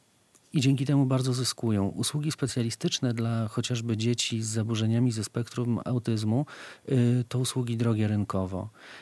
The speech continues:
Y, wiadomo, że oprócz terapii podstawowych, takich jak terapia psychologiczna, pedagogiczna czy logopedyczna, dzieci muszą być wspierane całym szeregiem terapii wspomagających, takich jak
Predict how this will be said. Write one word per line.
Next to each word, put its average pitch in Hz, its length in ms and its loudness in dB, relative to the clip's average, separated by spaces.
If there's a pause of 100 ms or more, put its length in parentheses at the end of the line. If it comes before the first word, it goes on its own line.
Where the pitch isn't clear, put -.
(160)
Y, 107 300 4
wiadomo, 113 380 4
że 110 140 0
oprócz 110 320 -2
terapii 110 380 0
podstawowych, 117 580 -2
takich 104 320 -4
jak - 260 -4 (240)
terapia 104 320 0
psychologiczna, 107 640 -2
pedagogiczna 110 560 0
czy 110 120 -2
logopedyczna, 110 760 0 (340)
dzieci 123 320 2
muszą 127 260 2
być 113 180 0
wspierane 113 580 2
całym 117 280 2
szeregiem 113 420 0
terapii 110 320 -2
wspomagających, 104 880 0
takich - 300 -8
jak 104 160 -6